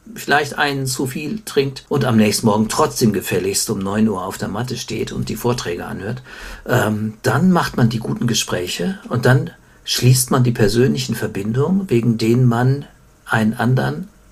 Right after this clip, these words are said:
privaten oder kassenzugelassenen Zahnarzt anruft und sagt, „Du, ich hab ein Problem mit dem und dem“, und kann das einfach regeln.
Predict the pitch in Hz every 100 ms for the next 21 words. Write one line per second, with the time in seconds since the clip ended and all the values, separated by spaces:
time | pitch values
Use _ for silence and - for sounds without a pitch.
0 | - - 110 110 127 - - - 127 131
1 | - - - _ - 131 131 139 143 131
2 | 123 120 120 117 117 120 104 107 - -
3 | 110 104 95 107 - 120 - - - 107
4 | - _ _ - 127 104 107 - - 120
5 | 107 - - 101 98 101 110 - 185 110
6 | - - - - 90 87 80 85 80 -
7 | 123 95 95 110 90 - 87 85 80